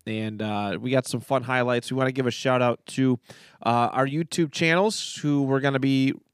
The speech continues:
you know, using footage off of for this video. Colton Denning is who we're using the Garrett Wilson. Uh, he compiled a Garrett Wilson twenty twenty-one hi-, uh, season highlights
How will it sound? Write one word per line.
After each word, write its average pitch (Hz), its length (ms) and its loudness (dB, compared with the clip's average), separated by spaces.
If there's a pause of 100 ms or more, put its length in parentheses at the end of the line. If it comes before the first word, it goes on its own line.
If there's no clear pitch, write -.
(100)
you 123 120 -2
know, 127 200 2
using 131 320 -2
footage 139 380 2
off 135 240 2
of 139 140 0
for 131 80 2
this 117 160 2
video. 156 400 4
Colton 170 580 -2 (180)
Denning 131 380 0 (460)
is 107 120 -8
who 123 60 -2
we're 120 80 0
using 120 200 0
the 110 60 -4
Garrett 120 280 2
Wilson. 120 560 0
Uh, 110 180 -4
he 120 140 -4
compiled 123 440 0
a 113 60 0
Garrett 123 240 0
Wilson 127 240 -2
twenty 139 240 -6
twenty-one 123 380 -6
hi-, 139 340 -2
uh, 120 140 -2
season 131 300 -8
highlights 175 520 -2